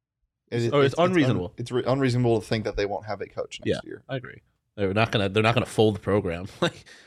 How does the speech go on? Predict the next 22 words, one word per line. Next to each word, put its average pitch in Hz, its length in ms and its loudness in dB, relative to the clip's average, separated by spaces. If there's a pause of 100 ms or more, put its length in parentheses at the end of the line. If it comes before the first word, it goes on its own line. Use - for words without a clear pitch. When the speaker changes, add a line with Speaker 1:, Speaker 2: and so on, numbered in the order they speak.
(120)
Speaker 2:
they'll 139 120 4
have 156 180 4
a 123 80 2
coach. 123 400 0 (160)
Speaker 1:
Totri, 170 280 2
what 123 260 0
do - 100 4
you - 80 -2 (440)
Speaker 2:
There's, 220 240 2 (140)
okay, 143 240 4
there's 196 180 2
people, 226 400 4
like, 147 240 2
if 175 140 4
it 330 100 6
come, 262 220 4
came 180 240 4
down 131 240 6
to 170 100 6
it, 139 140 4
they 135 100 6
would 127 240 2